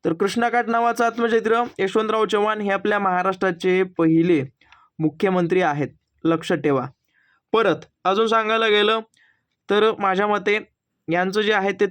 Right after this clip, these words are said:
तऱ्हेचे पाणी नाही. ओके, असू द्या, no problem, हे कट करून टाका. परत वि स खांडेकर, विदा करंदीकर यांची सगळी पुस्तकं आपण पाहिली. परत, अ, महाराष्ट्रातील डॅश हे ऑरेंज सिटी म्हणून प्रसिद्ध आहे.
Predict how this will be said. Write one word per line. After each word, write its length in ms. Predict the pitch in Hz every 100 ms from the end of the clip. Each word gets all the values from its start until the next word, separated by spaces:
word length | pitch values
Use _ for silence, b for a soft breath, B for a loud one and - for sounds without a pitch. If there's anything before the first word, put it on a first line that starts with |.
| 185
तऱ्हेचे 300 | 202 202 208
पाणी 260 | 202 202
नाही. 200 | 208 175 - -
ओके, 180 | 151 147
असू 180 | 160 139
द्या, 120 | 135 - 147
no 80 | 147
problem, 280 | 135 120 131
हे 200 | 165 165 _ -
कट 140 | 139
करून 220 | 139 113
टाका. 180 | 117 156 185 _ b b b b
परत 160 | 180 190
वि 160 | 190 202
स 100 | 220
खांडेकर, 380 | 202 196 202 202
विदा 280 | 196 190 196
करंदीकर 440 | 190 196 196 196
यांची 300 | 190 185 185
सगळी 260 | 196 196 202
पुस्तकं 400 | 185 185 196 185
आपण 260 | 180 185 185
पाहिली. 480 | 185 156 160 170 190 - b b b b b _ _ _ _ _ _ -
परत, 320 | 202 180 -
अ, 320 | 170 175 180
महाराष्ट्रातील 720 | 185 185 202 220 220 214 220 220
डॅश 300 | 208 208 233
हे 140 | 220 226 -
ऑरेंज 280 | 196 196 208
सिटी 240 | 214 190
म्हणून 300 | 208 202 208
प्रसिद्ध 400 | 196 185 208 175
आहे. 340 | 202 170 170